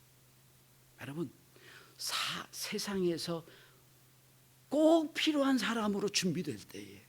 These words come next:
어디에 쓸 수가 있다고 생각을 합니다. 하나님도 마찬가지. 근근은근히 중요한 게 아니에요. 준비됐느냐. 준비됐느냐.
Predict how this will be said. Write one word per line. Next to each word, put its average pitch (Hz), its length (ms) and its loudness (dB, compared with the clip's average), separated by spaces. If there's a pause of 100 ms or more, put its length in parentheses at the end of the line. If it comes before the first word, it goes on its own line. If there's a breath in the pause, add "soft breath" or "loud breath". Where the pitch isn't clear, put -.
(320)
어디에 240 340 2
쓸 269 240 -6
수가 - 240 -10
있다고 - 220 -16
생각을 - 280 -18
합니다. - 300 -20 (2250)
하나님도 294 300 -6
마찬가지. - 540 -12 (1900 loud breath)
근근은근히 254 720 12
중요한 226 340 12
게 226 80 12
아니에요. 190 720 12 (260 soft breath)
준비됐느냐. 160 880 4 (1900)
준비됐느냐. 254 580 -10